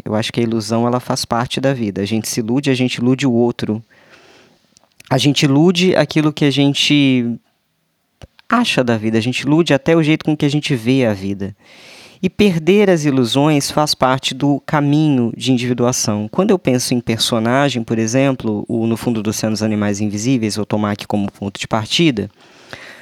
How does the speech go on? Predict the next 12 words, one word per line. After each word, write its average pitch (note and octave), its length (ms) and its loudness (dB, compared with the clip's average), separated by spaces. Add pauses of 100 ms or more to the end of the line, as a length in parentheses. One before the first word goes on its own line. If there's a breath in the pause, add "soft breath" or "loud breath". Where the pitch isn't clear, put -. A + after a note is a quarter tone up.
(220 loud breath)
o A#3 80 0
Pedro E3 320 2
Naves C#3+ 560 2
era D3+ 180 4
um D3 80 2
personagem, A#2+ 1000 0
é A#2+ 160 0
porque - 160 -8
ele G#2 80 -2
ainda G2+ 220 -2
vive, A#2+ 360 0
né, C3+ 320 0